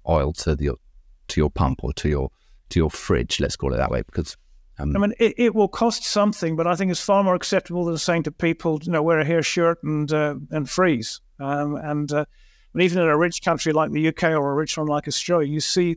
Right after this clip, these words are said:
Speaker 2: that the governments absolutely balk when it comes to the reality of,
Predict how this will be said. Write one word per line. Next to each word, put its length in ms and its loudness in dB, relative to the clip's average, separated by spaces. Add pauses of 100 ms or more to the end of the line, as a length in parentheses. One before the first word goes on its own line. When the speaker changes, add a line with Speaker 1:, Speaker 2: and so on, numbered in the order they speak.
(160)
Speaker 2:
that 120 -4 (560)
the 140 2
governments 580 2
absolutely 600 0
balk 600 0 (120)
when 140 0
it 120 -2
comes 220 -2
to 120 -6
the 140 0
reality 720 2
of, 360 -2